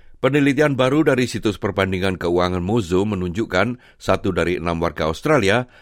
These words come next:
harus mengeluarkan empat puluh hingga enam puluh persen pendapatan rumah tangga bulanan mereka untuk membayar hipotek itu.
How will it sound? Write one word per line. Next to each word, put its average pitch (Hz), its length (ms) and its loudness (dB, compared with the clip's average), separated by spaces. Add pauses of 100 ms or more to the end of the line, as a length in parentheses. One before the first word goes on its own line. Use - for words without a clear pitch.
harus 139 320 0
mengeluarkan 120 640 0
empat 92 240 -2
puluh 92 240 0
hingga 98 320 0
enam 80 240 -6
puluh 80 160 -4
persen 87 320 -2
pendapatan 80 480 -4
rumah 82 240 -4
tangga 80 320 -6
bulanan 78 400 -2
mereka 92 560 0 (240)
untuk 107 400 0
membayar 92 480 0
hipotek 80 480 -4
itu. 92 400 -2